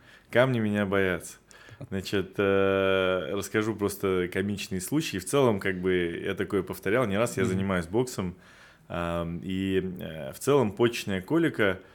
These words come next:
Speaker 1: э, э, это камень, который ещё раз закупорил там мочеточник на каком-то
Speaker 2: Мгм.
Speaker 1: уровне. И,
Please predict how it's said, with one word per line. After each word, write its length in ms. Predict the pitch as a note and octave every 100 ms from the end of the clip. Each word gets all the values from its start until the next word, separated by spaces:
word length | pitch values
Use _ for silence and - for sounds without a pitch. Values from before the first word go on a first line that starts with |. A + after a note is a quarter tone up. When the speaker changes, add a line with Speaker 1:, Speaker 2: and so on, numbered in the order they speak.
| - _ -
Speaker 1:
э, 600 | F#2 F#2 F#2 F2+ F2+ F2+ F2+ F#2 - -
э, 500 | - - - - - - -
это 180 | A#2+ A2
камень, 360 | C3+ E3 C#3+
который 320 | A2 G#2+ G#2+
ещё 260 | G2+ - C#3
раз 140 | A#2 F#2+
закупорил 560 | F#2+ - B2+ G2+ F#2
там 180 | F2+ F2
мочеточник 600 | F2+ - G2 F2+ - E2+
на 80 | F2+
каком-то 320 | - F#2+ F#2
Speaker 2:
Мгм. 100 | G#2
Speaker 1:
уровне. 400 | C#3 A#2 G#2 F#2 - - - - -
И, 460 | G#2+ G#2 G#2 G#2